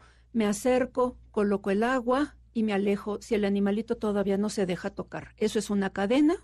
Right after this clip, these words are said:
una serie de pasos, y el animal está viendo que está recibiendo afecto con el tono de voz y que mejor que comida y agua. Bueno, échense un clavadito en YouTube,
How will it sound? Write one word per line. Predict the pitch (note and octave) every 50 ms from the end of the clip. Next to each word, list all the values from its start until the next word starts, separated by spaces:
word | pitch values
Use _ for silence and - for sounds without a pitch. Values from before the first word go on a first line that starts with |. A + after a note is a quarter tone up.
| - -
una | - A#3 A3 G#3 G#3
serie | G3+ - G3 F#3+ G3 F#3+ F#3
de | G3 G3
pasos, | - - D#4 F4 F4 - A4+ A#4+ - - - - - - - -
y | - F4+
el | F4
animal | F4 E4+ E4+ E4 E4 D#4+ D#4 C#4+
está | C#4+ - - B3+ A#3+
viendo | A#3 A3 G#3+ A3 G#3+ A3+ A3+ -
que | - A#3 A3+
está | A3 A3 - A3 G#3+
recibiendo | G#3+ G#3+ G#3+ G#3+ - G#3+ F3+ F#3 G3+ G3 G3+ G#3 G#3 G3+ G#3 G#3 G#3+ - - - - - - -
afecto | - F#3 F#3 - - B3 C4 - - D#4 D4+
con | - A#3+ A3+
el | G#3+ G3+
tono | G#3 A#3 A3+ A3+ A3+ A3+
de | A3 G#3+
voz | G3+ A#3+ C#4 F#4 A#4 - - -
y | - A#3 G3+
que | - A3+
mejor | G#3+ G#3+ G3+ G3+ - A#3 B3
que | - - A3 G#3+
comida | - F#3+ F#3 G3 G3 F#3+ G3+ G3
y | G3 F#3+
agua. | F3+ D#3+ D#3+ - - - _ _ _ _ - - _ _ -
Bueno, | G#3+ A3 G#3 F#3+ - - - - - - - _ _ _ _ _ _ _ _ _
échense | - D#4+ - F#4 E4+ - F4+
un | D#4+ D#4
clavadito | E4+ D#4+ D4+ D4 C#4+ B3+ D#4 D4 - E4 D4+
en | D4 C4+
YouTube, | C4+ D4 - - E4 F4 F#4+ G4+